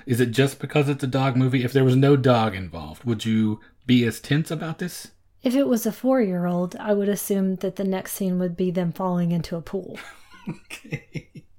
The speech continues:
Speaker 1: Well, that's a lifetime of being trained, it seems like. But is that by American movies? Or is that because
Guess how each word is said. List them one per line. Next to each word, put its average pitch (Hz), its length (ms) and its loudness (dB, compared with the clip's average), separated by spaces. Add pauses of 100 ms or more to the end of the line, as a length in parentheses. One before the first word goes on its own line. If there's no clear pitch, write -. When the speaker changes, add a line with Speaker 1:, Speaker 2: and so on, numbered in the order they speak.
(280)
Speaker 1:
Well, 123 80 0
that's 147 200 0
a 135 40 4
lifetime 110 880 -2 (120)
of 98 240 -6
being 107 240 0
trained, 113 580 -2 (220)
it 104 180 -6
seems 101 360 -4
like. - 360 -20 (440)
But 123 100 2
is 123 140 2
that 123 200 2
by 104 420 0 (200)
American 127 480 2
movies? 165 560 -2 (640)
Or 117 140 4
is 104 140 4
that 107 240 -2
because 101 600 -4